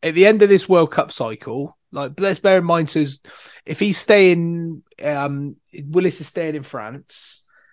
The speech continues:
for two years, if he does two years ahead of the twenty twenty-seven World Cup, he could come back, he could play two years in France, come back in twenty twenty, start the twenty-five twenty-six season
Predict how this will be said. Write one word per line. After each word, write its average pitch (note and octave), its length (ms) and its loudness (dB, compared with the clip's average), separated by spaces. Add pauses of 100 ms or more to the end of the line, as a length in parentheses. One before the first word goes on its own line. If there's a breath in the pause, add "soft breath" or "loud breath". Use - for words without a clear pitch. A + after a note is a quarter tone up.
(460)
for D3+ 60 -10
two A3+ 340 0
years, F#3 1040 -2 (460)
if D3 80 -10
he A3 120 -4
does G3+ 280 0
two A3 340 -2
years D#3+ 920 -6 (840)
ahead D3+ 360 2
of C#3 180 0
the D3 240 0
twenty D#3 420 -4
twenty-seven D3+ 800 -2
World C#3+ 320 0
Cup, - 260 -6
he F#3+ 100 -4
could F#3 200 -8
come E3+ 240 0
back, D#3 240 4
he E3 80 -4
could - 260 -4
play C#3 160 -2
two A#3 160 -6
years G3+ 200 -2
in D3 80 -6
France, - 580 -10 (640)
come E3 220 0
back E3+ 200 0
in D#3+ 120 -2
twenty G3 280 0
twenty, E3+ 320 -4
start D3+ 320 0
the F3+ 60 -2
twenty-five D#3+ 540 0
twenty-six - 520 -6
season C#3+ 540 -8